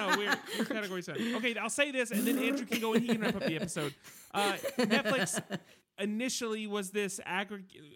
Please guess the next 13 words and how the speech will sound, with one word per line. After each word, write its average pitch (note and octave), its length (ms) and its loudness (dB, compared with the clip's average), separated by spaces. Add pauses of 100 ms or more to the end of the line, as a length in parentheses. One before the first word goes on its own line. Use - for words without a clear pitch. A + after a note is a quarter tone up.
(140)
We A#3 160 -6
could B3 100 -6
watch B3 180 0
things A3+ 200 -6
online, F3+ 500 0
and D#3+ 140 -6
everything F#3 280 -4
was E3+ 140 -2
aggregated F3 540 -4
together D#3+ 300 -4
in D#3 100 -6
one D#3 160 -4
place. C#3+ 420 -4